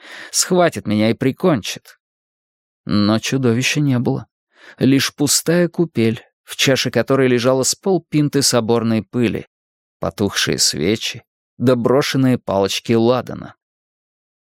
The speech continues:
Я в последний раз взглянул вверх, на незаконченный фасад собора Парижской Богоматери. Тот, кто взбирался по лестнице, был уже наверху.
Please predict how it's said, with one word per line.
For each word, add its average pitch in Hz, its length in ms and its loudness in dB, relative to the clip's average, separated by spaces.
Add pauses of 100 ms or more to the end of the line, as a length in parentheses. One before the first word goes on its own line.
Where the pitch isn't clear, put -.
(220)
Я 131 420 2
в - 100 -8
последний 151 680 2
раз 135 340 0
взглянул 117 680 2
вверх, 104 600 -2
на 123 160 2
незаконченный 135 760 0
фасад 117 460 -2
собора 110 480 0
Парижской 104 640 -4
Богоматери. 92 920 -6 (720)
Тот, 139 220 0
кто 147 200 0
взбирался 139 560 0
по 131 160 -2
лестнице, 120 580 0
был 104 200 2
уже 104 240 0
наверху. 110 640 0